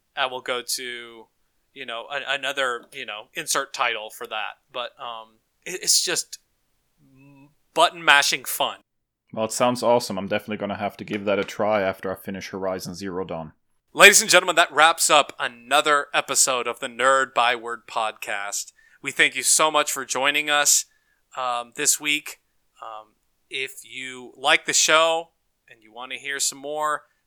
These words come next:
Speaker 1: please find us out on Apple Podcasts, Spotify. Give us a rate and review. Give us those five stars. Um, you can also find us on social media, uh, on Twitter and Instagram, at Nerd Byword. You can also find us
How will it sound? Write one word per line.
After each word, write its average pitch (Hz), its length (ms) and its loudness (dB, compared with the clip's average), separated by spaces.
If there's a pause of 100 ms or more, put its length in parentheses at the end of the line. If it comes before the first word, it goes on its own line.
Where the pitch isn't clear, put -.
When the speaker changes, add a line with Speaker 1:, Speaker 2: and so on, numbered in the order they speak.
Speaker 1:
please 143 600 -4
find 143 340 -6
us 139 220 -2
out 131 340 -2
on 120 180 -10
Apple 127 280 -4
Podcasts, 127 840 -2
Spotify. 127 720 -2
Give 127 140 -10
us 131 140 -4
a 131 60 -8
rate 127 300 -4
and 131 60 -20
review. 123 360 -10
Give 131 120 -8
us 131 140 -4
those 151 160 -6
five 135 320 2
stars. 131 640 -2 (500)
Um, 113 240 -12
you 110 120 -20
can 120 120 -8
also 139 320 -2
find 139 320 -4
us 139 180 -2
on 107 140 -6
social 127 400 -4
media, 135 640 0 (460)
uh, 104 300 -12 (100)
on 110 240 -16
Twitter 143 300 -6
and 131 80 -4
Instagram, 131 680 -4 (300)
at 135 280 2
Nerd 127 200 -8
Byword. 127 680 -6 (500)
You - 100 -20
can 110 40 -20
also 127 260 -8
find 127 340 -10
us 123 280 -8